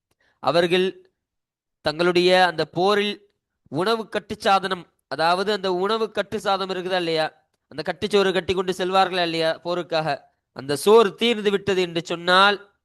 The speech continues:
அல்லது மதீனாவில் இருக்கக்கூடிய அவர்களுடைய குடும்பத்தார்களுடைய உணவு குறைந்து விட்டது, அதுவும் தீர்ந்து விட்டது என்று சொன்னால், அவர்கள் என்ன விஷயத்தை செய்வாங்கன்னா, தங்களிடம் இருக்கக்கூடிய அனைத்து உணவுப் பொருட்களையும் அவர்கள் ஒரே துணியில் ஒன்று சேர்ப்பாங்க.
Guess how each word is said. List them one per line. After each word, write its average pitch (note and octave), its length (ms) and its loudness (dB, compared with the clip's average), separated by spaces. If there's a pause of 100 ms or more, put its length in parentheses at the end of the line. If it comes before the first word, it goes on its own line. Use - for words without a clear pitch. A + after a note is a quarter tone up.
(240)
அல்லது G#3 500 0
மதீனாவில் A3+ 540 0
இருக்கக்கூடிய G#3 640 -4
அவர்களுடைய G3 640 2 (100)
குடும்பத்தார்களுடைய G3+ 720 -2
உணவு G#3 460 -4
குறைந்து G3+ 380 -4
விட்டது, F3+ 500 -6 (320)
அதுவும் F#3+ 320 0
தீர்ந்து G3+ 300 0
விட்டது F#3 300 0
என்று E3 220 -4
சொன்னால், F3 440 2
அவர்கள் D#3 340 0
என்ன F#3+ 240 -4
விஷயத்தை E3 380 -4
செய்வாங்கன்னா, D#3 640 0 (640)
தங்களிடம் E3 340 0
இருக்கக்கூடிய G3+ 460 2
அனைத்து F#3+ 440 0
உணவுப் G3+ 300 0
பொருட்களையும் A3 480 -4
அவர்கள் G3 400 -4
ஒரே G#3+ 340 -4
துணியில் G3+ 420 -10
ஒன்று G3 240 -6
சேர்ப்பாங்க. D#3+ 460 -2